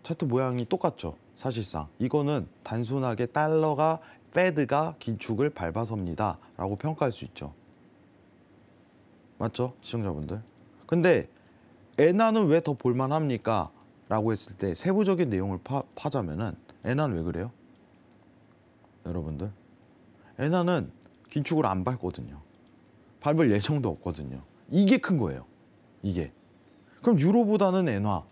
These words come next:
매도가 수익 날 가능성, 그리고 리스크적인 측면에서 매도를 보더라도 오히려 버티면서 계속 수익을 낼 수 있는 상품성으로 가능성이 높은 거죠, 현실적으로.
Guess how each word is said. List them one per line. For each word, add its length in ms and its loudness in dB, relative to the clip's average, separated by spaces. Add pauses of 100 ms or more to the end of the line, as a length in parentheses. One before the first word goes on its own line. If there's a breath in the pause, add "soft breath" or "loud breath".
(140)
매도가 540 -2 (160)
수익 300 -4 (160)
날 180 -4
가능성, 600 -8 (140)
그리고 240 -6
리스크적인 600 -6
측면에서 640 -8 (300 loud breath)
매도를 400 -2
보더라도 640 -6 (760 soft breath)
오히려 540 -2 (720)
버티면서 840 -2
계속 320 -8
수익을 400 0
낼 180 -2
수 240 -6 (140)
있는 400 -4 (260)
상품성으로 800 -4 (280)
가능성이 340 -6
높은 280 -8
거죠, 220 -14 (260)
현실적으로. 680 0